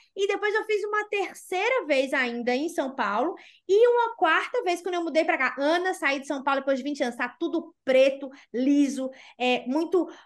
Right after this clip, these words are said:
muito grosseiro. Aqui é tudo fluido, tudo colorido. Estou destoando, parece que eu tô no meio de um concreto e todo mundo na praia e eu tô em São Paulo. Não posso, né? É, não é minha comunicação visual e tal.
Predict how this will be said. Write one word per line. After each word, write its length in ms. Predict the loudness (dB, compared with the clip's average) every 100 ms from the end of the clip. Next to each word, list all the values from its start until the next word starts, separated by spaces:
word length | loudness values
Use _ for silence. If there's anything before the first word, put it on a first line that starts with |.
| -8
muito 320 | -4 -2 -4 0
grosseiro. 720 | 0 0 -4 2 4 4 2
Aqui 160 | 0
é 40 | -2
tudo 300 | 0 0 -2
fluido, 640 | -4 -2 2 2 2 -2
tudo 300 | -2 -2 -4 -8 -20 _
colorido. 640 | 2 6 6 6 4 4 2
Estou 540 | 0 -8 -4 4 6 6
destoando, 500 | 0 2 2 2 0
parece 300 | 0 0 -2
que 40 |
eu 80 | -6
tô 100 | -6
no 100 | -2
meio 220 | 2 4
de 40 | 2
um 60 |
concreto 520 | -2 -4 0 0 -2 -2
e 40 |
todo 200 | -2 -2
mundo 140 | -2
na 140 | -2 -2
praia 380 | 0 2 2 2
e 40 |
eu 140 | -2
tô 100 | -2
em 80 | -6
São 220 | -6 -6
Paulo. 180 | -6 -4
Não 140 | -6 0
posso, 340 | 0 0 -2
né? 60 | -6
É, 160 | -4 -2
não 200 | 0 2
é 100 | 2
minha 200 | 0 -4
comunicação 680 | -6 -6 -2 -2 -2 -6 -4
visual 500 | -2 0 2 4 2
e 60 |
tal. 280 | 0 -2